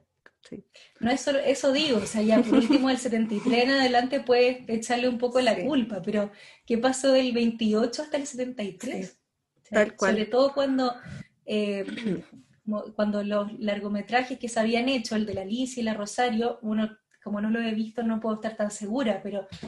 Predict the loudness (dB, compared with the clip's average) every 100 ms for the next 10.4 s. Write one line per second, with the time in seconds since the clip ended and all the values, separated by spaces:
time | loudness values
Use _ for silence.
0 | -12 -2 0 2 0 0 0 0 2 2
1 | 2 0 0 0 2 -2 -4 -8 -8 -6
2 | -6 -6 -6 -8 -10 -12 -14 -8 -2 -2
3 | -2 -4 -4 -4 -4 -4 -8 -8 -6 -6
4 | -6 -4 -4 -6 _ _ _ _ _ -8
5 | -8 -8 _ -4 -2 -2 -6 -6 -10 _
6 | 2 2 2 -4 -4 -4 -2 -2 -2 -2
7 | -2 -6 -6 -6 -6 -6 -6 -6 -8 -10
8 | -10 -6 -4 -4 -4 -6 -6 -10 -8 -6
9 | -4 -4 -4 -4 -6 -4 -4 -4 -4 -4
10 | -4 -4 -6